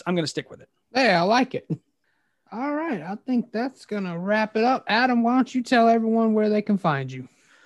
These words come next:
Speaker 1: Well, as I mentioned earlier, I am on TikTok. Now I am, I have heard stories of, uh, people using TikTok as, you know, voice actors and getting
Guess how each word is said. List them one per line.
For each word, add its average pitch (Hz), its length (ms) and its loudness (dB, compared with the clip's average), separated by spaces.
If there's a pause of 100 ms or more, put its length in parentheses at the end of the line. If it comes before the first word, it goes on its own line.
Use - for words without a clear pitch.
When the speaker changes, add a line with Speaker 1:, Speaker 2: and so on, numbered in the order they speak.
(160)
Speaker 1:
Well, 269 200 2
as 226 200 2
I 226 80 4
mentioned 226 360 2
earlier, 190 340 0
I 151 140 -4
am 175 200 0
on 180 140 0
TikTok. 147 520 -6 (340)
Now 143 280 0
I 147 160 -2
am, 135 380 -8 (280)
I 156 120 0
have 143 220 -6 (180)
heard 156 380 -2 (160)
stories 170 420 0
of, 135 220 -12
uh, 120 140 -12 (400)
people 185 260 2
using 190 380 2
TikTok 196 480 -2
as, 143 340 -6
you 151 120 -8
know, 127 120 -10
voice 202 320 2
actors 202 460 0
and 135 360 -8
getting 135 440 -8